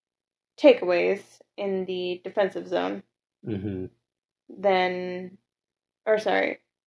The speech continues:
Speaker 1: yeah, I don't feel like he's necessarily giving away the puck, but I feel like I've
Speaker 2: Do you
Speaker 1: noticed
Speaker 2: think he, like, drives possession?
Speaker 1: I've noticed him at the net hovering to, like, pick up rebounds,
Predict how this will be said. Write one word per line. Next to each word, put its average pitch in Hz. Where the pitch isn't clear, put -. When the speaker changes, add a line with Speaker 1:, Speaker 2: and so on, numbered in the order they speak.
Speaker 1:
yeah, 208
I -
don't 330
feel 339
like 330
he's 302
necessarily 269
giving 214
away 220
the 220
puck, 214
but 196
I 196
feel 214
like 208
I've 196
Speaker 2:
Do 214
you -
Speaker 1:
noticed 240
Speaker 2:
think 185
he, 180
like, 165
drives 131
possession? 120
Speaker 1:
I've 294
noticed 370
him 349
at 254
the 254
net 226
hovering 208
to, 202
like, 190
pick 202
up 180
rebounds, 151